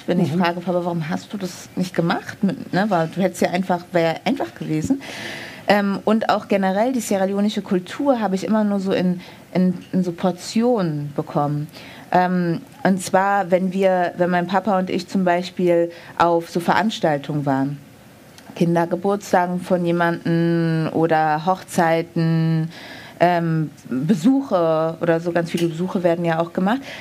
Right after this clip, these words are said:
Speaker 1: Da hat er mich mitgenommen, da war ich da, da habe ich die Sprache gehört, deswegen habe ich ein, also ein Hörverständnis so ein bisschen dafür.
Speaker 2: Mhm, mhm.
Speaker 1: Ähm, also so für den Klang der Sprache halt. Ähm,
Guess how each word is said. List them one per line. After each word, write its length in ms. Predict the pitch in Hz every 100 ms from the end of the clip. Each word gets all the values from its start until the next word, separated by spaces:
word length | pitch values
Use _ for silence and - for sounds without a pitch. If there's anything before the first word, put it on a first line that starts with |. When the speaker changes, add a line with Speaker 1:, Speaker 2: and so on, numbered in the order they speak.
| -
Speaker 1:
Da 100 | 190
hat 100 | 208
er 60 |
mich 160 | 208 214
mitgenommen, 600 | 214 - 247 262 302 339
da 120 | 208
war 140 | 185
ich 140 | 175 -
da, 240 | 175 214
da 80 | 220
habe 100 | 180
ich 60 | 185
die 80 |
Sprache 360 | 170 - 175 185
gehört, 480 | 170 156 170 208 277
deswegen 320 | 185 165 175
habe 120 | 160
ich 80 | 165
ein, 180 | 165 160 -
also 180 | 160 160
ein 240 | 156 151 143
Hörverständnis 800 | 165 220 - 240 - 233 247 233
so 80 | 233
ein 100 | 233
bisschen 280 | 233 240
dafür. 320 | 233 240 262 269
Speaker 2:
Mhm, 60 | 170 254 -
mhm. 80 | 175
Speaker 1:
Ähm, 500 | 180 196 190 190 185 185 - - - -
also 260 | 170 165 170
so 40 |
für 120 | 165
den 120 | 170 160
Klang 360 | - 165 214
der 100 | 233
Sprache 480 | 247 - 254 269 269
halt. 160 | 277 320 - - - -
Ähm, 540 | 202 196 196 190 185